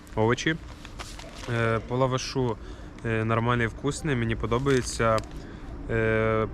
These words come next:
перший смак, що я відчуваю, це соус на основі сметани.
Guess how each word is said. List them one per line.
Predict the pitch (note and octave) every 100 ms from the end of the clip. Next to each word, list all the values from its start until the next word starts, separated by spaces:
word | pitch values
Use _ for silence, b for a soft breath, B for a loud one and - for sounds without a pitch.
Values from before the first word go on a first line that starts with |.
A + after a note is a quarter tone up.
| -
перший | B2 A#2 C3+
смак, | B2+ B2+ C3+ C3+
що | -
я | B2
відчуваю, | A#2 - A#2+ D3 C#3+
це | A#2+ - A#2+ B2 A#2+ A#2 -
соус | - D3+ F#3+ -
на | D3+
основі | C#3 C3 D3+ D3
сметани. | - C3+ - C3 B2 A2